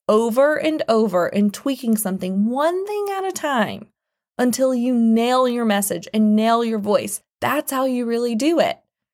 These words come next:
So it's really more about you committing to the process. So I do want to give you some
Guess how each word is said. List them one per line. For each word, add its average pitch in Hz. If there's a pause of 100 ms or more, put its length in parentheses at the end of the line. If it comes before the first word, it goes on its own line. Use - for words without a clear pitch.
(180)
So 285
it's 254
really 277
more 220
about 202
you 214 (400)
committing 220 (120)
to -
the 214
process. - (380)
So -
I 254
do 254
want 440
to 339
give 220
you 208
some 214